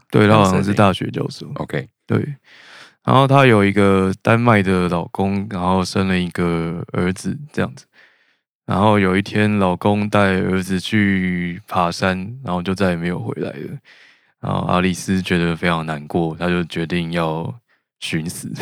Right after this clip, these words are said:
Speaker 1: <laughs> 大概是这样的开始。
Speaker 2: 嗯哼。
Speaker 1: 对。那她在准备要死掉之前呢，她就是把家里的东西都送给别人，然后或者是拿去卖掉这样子。然后最后就是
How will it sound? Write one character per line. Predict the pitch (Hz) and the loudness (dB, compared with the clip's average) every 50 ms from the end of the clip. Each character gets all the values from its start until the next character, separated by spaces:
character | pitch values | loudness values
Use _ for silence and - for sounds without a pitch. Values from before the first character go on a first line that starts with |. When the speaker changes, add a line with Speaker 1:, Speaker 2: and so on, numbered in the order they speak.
| - - - | -4 -4 -6
Speaker 1:
<laughs> | - - - - - - | -8 -12 -14 -18 -20 -16
大 | _ - 90 | _ -8 -4
概 | 90 87 85 | -4 -2 -4
是 | 82 85 | -4 -6
这 | 82 - 92 | -4 -4 -4
样 | 85 80 | -4 -4
的 | 82 | -6
开 | - - - - | -10 -10 -10 -10
始。 | - 139 - - - - - - - - - _ | -8 -8 -10 -10 -12 -14 -16 -14 -14 -14 -14 _
Speaker 2:
嗯 | - - - - | -10 -10 -6 -4
哼。 | 82 82 80 82 85 87 92 _ _ | -2 -2 -2 -4 -6 -10 -16 _ _
Speaker 1:
对。 | - - 98 139 131 - _ _ _ _ _ _ _ _ | -12 -10 -10 -10 -12 -14 _ _ _ _ _ _ _ _
那 | - 120 117 117 117 113 113 | 2 4 4 6 6 4 4
她 | 110 127 | 4 4
在 | 127 127 123 | 4 4 4
准 | 110 107 98 92 98 | 2 0 -2 2 4
备 | 107 107 | 4 6
要 | 110 110 104 101 | 6 6 6 4
死 | 98 - - 92 | 2 0 -4 -2
掉 | 80 98 101 98 | 2 2 2 2
之 | 90 95 98 95 | 2 0 -2 -2
前 | 92 95 87 | -2 -4 -4
呢， | 82 82 85 | -2 0 0
她 | 92 92 | 0 2
就 | 98 98 98 | 2 2 2
是 | 95 | 2
把 | 92 - 90 87 85 85 85 | 2 2 2 2 2 0 0
家 | - 101 98 98 | 0 2 2 4
里 | 95 95 | 4 4
的 | 90 | 2
东 | 85 95 95 98 | 2 0 0 0
西 | 95 98 92 | 0 -2 0
都 | 85 95 92 92 92 92 92 92 92 92 90 | 2 4 4 4 4 4 2 2 2 0 -2
送 | 92 104 - 107 98 90 87 | -4 -2 0 0 0 0 -2
给 | 82 85 80 78 | -4 -4 -6 -6
别 | 73 80 82 80 | -6 -6 -4 -4
人， | 80 80 80 78 | -4 -4 -4 -4
然 | 80 82 | -4 -2
后 | 82 82 85 | -2 -2 0
或 | 87 87 | 0 0
者 | 85 85 | 0 -2
是 | 87 | -2
拿 | 85 80 78 | -4 -4 -6
去 | 76 - - 90 82 82 80 | -6 -4 -4 -2 -2 -2 -2
卖 | 80 87 85 80 76 | -2 -2 -2 -2 -2
掉 | 71 82 82 78 | -2 -2 -4 -2
这 | 76 82 | -4 -4
样 | 85 78 - | -6 -6 -8
子。 | - - - - - | -10 -12 -14 -12 -10
然 | 82 80 | -10 -8
后 | 82 82 87 85 82 80 | -4 -4 -2 -2 -4 -4
最 | - - 90 | -4 -4 -2
后 | 85 90 92 90 85 | 0 0 0 -2 -2
就 | - 90 85 | -2 -6 -6
是 | - - 90 85 82 82 82 82 | -6 -6 -6 -6 -6 -6 -8 -8